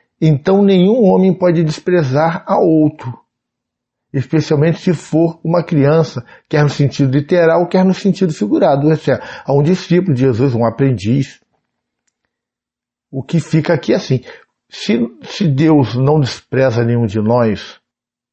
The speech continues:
nós também não temos direito a desprezar nenhum dos nossos irmãos de humanidade. Fica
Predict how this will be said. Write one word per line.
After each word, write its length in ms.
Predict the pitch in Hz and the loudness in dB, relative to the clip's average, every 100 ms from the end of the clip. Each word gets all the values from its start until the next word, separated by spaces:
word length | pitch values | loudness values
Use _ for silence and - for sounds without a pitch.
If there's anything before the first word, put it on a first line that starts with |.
| _ _ _ _ _ _ _ - | _ _ _ _ _ _ _ -4
nós 520 | 127 131 160 180 - | 0 2 2 0 0
também 280 | 147 147 160 | -2 0 0
não 80 | |
temos 240 | 139 160 135 | 0 0 0
direito 340 | 135 139 151 | 2 2 2
a 60 | 151 | 0
desprezar 720 | 135 - 165 147 110 143 165 | -4 -4 0 0 0 -2 0
nenhum 400 | 175 175 185 185 | 0 0 2 2
dos 160 | 175 165 | 2 2
nossos 320 | 175 170 160 | 0 -2 -4
irmãos 340 | 170 160 165 | -2 0 0
de 60 | 151 | 0
humanidade. 720 | 165 170 165 170 170 139 - _ _ _ _ _ _ _ _ _ _ _ _ _ | -2 -2 -4 -6 -6 -10 -14 _ _ _ _ _ _ _ _ _ _ _ _ _
Fica 540 | 147 156 - 73 - | -8 -6 -2 -2 -4